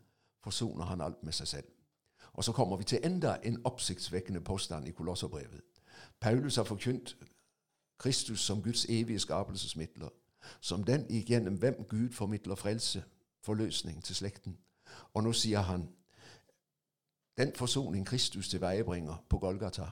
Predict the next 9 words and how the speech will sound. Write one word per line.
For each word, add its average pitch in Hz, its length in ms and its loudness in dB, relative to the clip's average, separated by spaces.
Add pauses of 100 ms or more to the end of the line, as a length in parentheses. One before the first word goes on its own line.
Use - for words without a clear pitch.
(140)
i 90 60 -6
sin 92 240 -2
død, 104 260 -4 (520)
den 101 220 0
er 92 140 -6
kosmisk - 760 -4 (280)
i 95 80 -6
sine 87 280 -2
dimensjoner. 87 600 -4